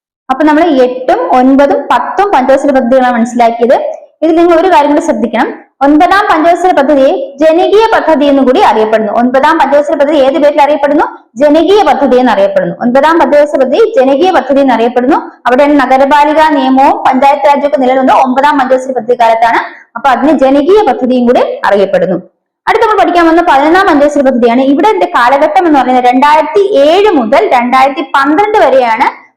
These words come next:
പതിനൊന്നാം പഞ്ചവത്സര പദ്ധതിയുടെ കാലഘട്ടം. രണ്ടായിരത്തി ഏഴ് മുതൽ രണ്ടായിരത്തി പന്ത്രണ്ട് വരെ. ഇനി ഈ പദ്ധതിയുടെ പ്രത്യേകത എന്ന് പറഞ്ഞാൽ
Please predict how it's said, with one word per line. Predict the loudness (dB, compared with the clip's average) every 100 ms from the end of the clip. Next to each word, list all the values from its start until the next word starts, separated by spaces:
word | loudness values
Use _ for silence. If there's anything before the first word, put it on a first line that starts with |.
| _ -2
പതിനൊന്നാം | 0 2 0 0
പഞ്ചവത്സര | 0 0 0 -2
പദ്ധതിയുടെ | -2 -4 -2
കാലഘട്ടം. | -2 -2 -4 -6 -8 -6
രണ്ടായിരത്തി | -6 0 -2 -2 -6
ഏഴ് | -4 0 0 2
മുതൽ | 2 2 0
രണ്ടായിരത്തി | 0 0 0 -2 -4 -2
പന്ത്രണ്ട് | 2 2 0 -2 -2
വരെ. | -4 -6 -12 _ _ _ -8
ഇനി | -2
ഈ | 0 0 0
പദ്ധതിയുടെ | -2 -2 -2 0 0
പ്രത്യേകത | -2 -2 0 0
എന്ന് | 0
പറഞ്ഞാൽ | 0 0